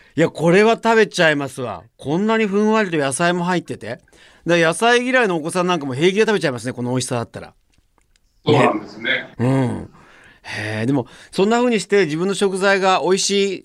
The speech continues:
Speaker 1: こう、食べ物に変わっていくのも嬉しいものですか？
Speaker 2: 嬉しいです。で、
Speaker 1: うん。
Speaker 2: やっぱり美味しいって言っていただけるのがね、農家冥利に尽きると言いますか。
Speaker 1: ええ。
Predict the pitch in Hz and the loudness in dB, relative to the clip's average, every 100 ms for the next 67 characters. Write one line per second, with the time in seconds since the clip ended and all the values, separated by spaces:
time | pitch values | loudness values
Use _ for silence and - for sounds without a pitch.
0 | - 190 190 190 190 185 - _ _ _ | -4 0 2 4 4 2 -2 _ _ _
1 | _ _ _ _ _ _ _ - 175 196 | _ _ _ _ _ _ _ -2 2 2
2 | 165 127 - 151 151 151 170 139 113 101 | 2 0 -2 -2 -2 -2 0 0 -4 -8
3 | _ _ _ - _ _ _ 135 180 - | _ _ _ -20 _ _ _ 0 0 2
4 | 190 156 175 143 - 90 _ _ _ _ | 0 2 0 -2 -8 -14 _ _ _ _
5 | _ _ _ _ _ 139 151 151 151 143 | _ _ _ _ _ 0 2 2 0 2
6 | 131 120 117 117 110 - 135 135 - 185 | 0 -2 -6 -6 -8 -2 2 4 4 4
7 | - 175 170 196 175 170 180 175 175 165 | 6 4 4 2 4 6 4 4 0 0
8 | 175 165 131 123 123 120 - _ 131 143 | 2 4 4 2 0 -2 -8 _ -4 0
9 | 143 139 147 - - - - 135 123 117 | 2 4 4 0 -2 -12 -8 -2 -2 -2
10 | - 127 120 120 113 110 - 107 - 123 | -6 -8 -8 -8 -12 -12 -4 -2 0 0
11 | 143 113 85 | -2 -2 -8